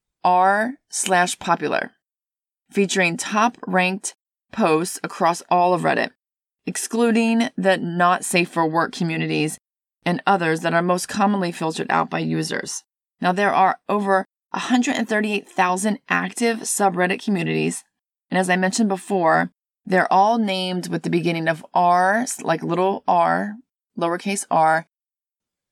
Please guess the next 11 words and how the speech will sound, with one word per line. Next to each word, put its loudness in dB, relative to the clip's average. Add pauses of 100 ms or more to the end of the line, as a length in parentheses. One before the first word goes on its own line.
(120)
forward 2
slash, 0 (160)
and 0
then -2
the -8
topic. -6 (480)
So 2 (140)
lowercase -2
r 4
forward -4
slash 0